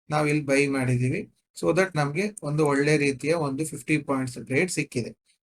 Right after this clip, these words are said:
So, ಅದನ್ನ ನೀವು ಗ್ರೂಪ್ ಅಲ್ಲೂ ನೋಡ್ಬೋದು, ನಾವು ಕೊಟ್ಟಂತದ್ದು.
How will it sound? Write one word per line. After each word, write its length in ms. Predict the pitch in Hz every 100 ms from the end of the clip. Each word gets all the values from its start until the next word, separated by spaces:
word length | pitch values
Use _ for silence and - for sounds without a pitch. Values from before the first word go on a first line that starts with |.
| _ _ -
So, 100 | 175
ಅದನ್ನ 280 | 170 180 180
ನೀವು 340 | 180 175 208 - -
ಗ್ರೂಪ್ 500 | - _ - 160 160
ಅಲ್ಲೂ 220 | 160 156
ನೋಡ್ಬೋದು, 640 | 147 139 135 127 127 180 -
ನಾವು 160 | 139 135
ಕೊಟ್ಟಂತದ್ದು. 840 | 139 127 139 135 127 117 160 226